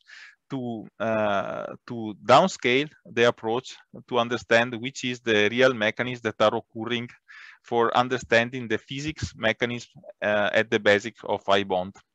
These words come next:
Here is an example of the last, uh, welding,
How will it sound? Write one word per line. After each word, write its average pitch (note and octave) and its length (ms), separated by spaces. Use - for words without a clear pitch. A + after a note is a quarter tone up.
Here D3+ 200
is C#3 200
an A#2+ 120
example A#2 540
of A2 180
the A2 120
last, G#2+ 360
uh, A#2 200
welding, A2+ 640